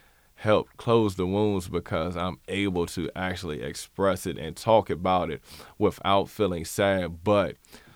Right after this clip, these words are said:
talk about it understanding that we had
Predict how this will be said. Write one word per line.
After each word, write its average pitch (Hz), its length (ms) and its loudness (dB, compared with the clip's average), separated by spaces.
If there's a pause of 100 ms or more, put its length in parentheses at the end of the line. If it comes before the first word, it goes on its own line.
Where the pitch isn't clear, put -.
(120)
talk 101 300 2
about 92 340 -2
it - 80 -6
understanding 92 920 -4
that 95 340 0 (1000)
we 92 260 -4
had 92 580 -4